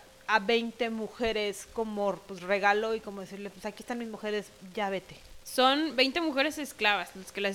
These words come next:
Speaker 2: entregan a los españoles. Como decía Gaby, en guerras,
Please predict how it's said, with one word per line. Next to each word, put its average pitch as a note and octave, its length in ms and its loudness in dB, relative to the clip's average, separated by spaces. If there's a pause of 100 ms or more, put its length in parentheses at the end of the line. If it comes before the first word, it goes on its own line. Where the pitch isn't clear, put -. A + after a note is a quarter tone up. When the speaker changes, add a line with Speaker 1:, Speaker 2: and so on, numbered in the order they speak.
Speaker 2:
entregan G#3 320 0
a A#3+ 60 2
los A3+ 180 -2
españoles. A3+ 640 2 (320)
Como A#3+ 220 2
decía B3 320 8
Gaby, C4+ 400 6 (600)
en B3+ 280 4
guerras, C4+ 560 8